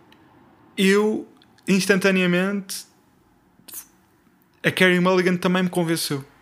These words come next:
a maneira como ela diz o diálogo, a maneira como o diálogo tá escrito,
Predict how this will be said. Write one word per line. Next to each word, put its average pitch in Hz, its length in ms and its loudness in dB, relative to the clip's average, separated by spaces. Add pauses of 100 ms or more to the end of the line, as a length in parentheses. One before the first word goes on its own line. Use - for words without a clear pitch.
(180)
a 151 60 0
maneira 196 400 2
como 180 160 0
ela 165 180 0
diz 147 160 -4
o 139 80 -4
diálogo, 127 220 2
a 127 40 -4
maneira 147 180 -2
como 160 120 -4
o 143 40 -4
diálogo 143 260 0
tá 139 120 0
escrito, 123 480 -6